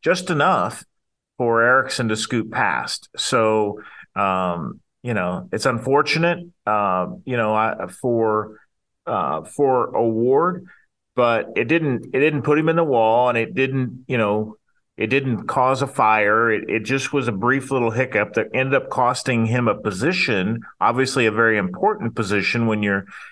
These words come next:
you know, you're looking at the race as a race win and the points and the notoriety and, and the prestige that come with it.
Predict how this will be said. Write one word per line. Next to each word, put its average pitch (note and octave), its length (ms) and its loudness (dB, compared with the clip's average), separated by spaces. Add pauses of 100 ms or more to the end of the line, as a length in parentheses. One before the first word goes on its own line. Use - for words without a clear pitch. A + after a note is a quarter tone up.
(220)
you A2+ 100 -4
know, G2+ 200 0
you're G2+ 140 0
looking A2+ 320 0
at G#2+ 100 0
the A2 80 2
race G#2+ 420 0
as G2+ 180 0
a G#2 60 0
race A2 380 0
win A2 320 2
and G#2 120 0
the F#2 60 0
points A2 560 -2
and G2 140 0
the G2 60 2
notoriety A2 1040 2
and, F#2+ 360 -2
and G#2 120 -2
the F#2+ 60 0
prestige A2+ 680 -2
that A2+ 100 0
come G#2 260 -2
with C3+ 220 0
it. F2+ 200 -2